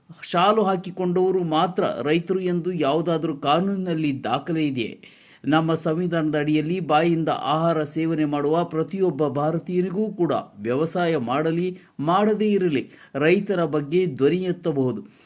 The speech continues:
ರೈತರ ಹೋರಾಟಗಳಲ್ಲಿ ಭಾಗಿಯಾಗಬಹುದು. ಜಂಗಮಕೋಟೆ ಹೋಬಳಿಯಲ್ಲಿ ಪಿ ಎನ್ ಎಲ್ ಕಂಪನಿಯ ಹೆಸರಿನಲ್ಲಿ ಕೆಲ ಮಧ್ಯವರ್ತಿಗಳು ಅಮಾಯಕ ರೈತರಿಗೆ ಹೆಚ್ಚಿನ ಬೆಲೆ ನೀಡುವುದಾಗಿ ನಂಬಿಸಿ ಕೇವಲ ಐವತ್ತು ಸಾವಿರ, ಒಂದು ಲಕ್ಷ ಹಣ ನೀಡಿ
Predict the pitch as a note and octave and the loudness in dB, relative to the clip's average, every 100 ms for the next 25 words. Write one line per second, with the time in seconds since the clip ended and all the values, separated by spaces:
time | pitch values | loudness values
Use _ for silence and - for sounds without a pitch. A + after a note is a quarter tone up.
0 | - - C#3 E3 E3+ D#3+ C#3 D3+ E3 D#3+ | -16 -2 2 2 2 0 2 0 2 0
1 | C#3 D3 C#3+ E3 E3+ B2 C3 D#3 E3+ E3+ | 0 -2 0 0 -2 0 2 2 2 0
2 | E3 D#3+ E3 A2 - _ _ _ C3 B2 | 0 -2 -2 -2 -8 _ _ _ -10 2
3 | F#3 G#3 G#3+ G#3 G#3 F#3 G3+ F#3 E3+ E3 | 4 4 4 2 2 2 2 2 2 2
4 | F3 E3+ F3+ C3+ A#2+ C3+ - _ - F3+ | 2 2 2 2 -2 -6 -12 _ -6 2
5 | G3+ G#3 G#3 G#3 F#3+ F#3+ E3+ E3 E3 E3+ | 4 6 6 4 2 0 0 0 0 0
6 | F#3 F3+ D#3 E3+ D#3 D#3+ E3+ G3 F#3 D#3 | 0 0 0 0 0 0 0 -4 0 0
7 | D3 C#3+ C#3+ E3+ D#3 F3 E3 C#3 - C3+ | 2 0 0 0 0 0 0 0 0 0
8 | D#3+ F#3 F#3 F3+ D3+ E3 E3 E3 D3+ F3+ | 4 4 2 0 2 2 0 -2 2 2
9 | F3 E3+ E3 D#3+ B2 C#3 E3 D#3+ D#3 D#3 | 2 -2 -2 -2 0 2 2 2 0 0
10 | D3 D3 C#3 C3+ D3+ D#3 F3 B2 - - | 0 0 0 0 0 -2 -2 -4 -4 -20
11 | _ - G3 F#3+ G3 G3 - D#3 F#3+ G3+ | _ 2 4 6 4 0 2 2 4 2
12 | G3+ F#3 F3 E3+ E3 E3+ F3+ D3 E3 E3+ | 0 -8 -2 -2 0 0 0 2 2 2
13 | E3 D#3+ F3 D3+ C#3+ D#3+ D3 D#3 D3+ G#2+ | 0 -2 -4 -4 -2 -2 0 0 0 -2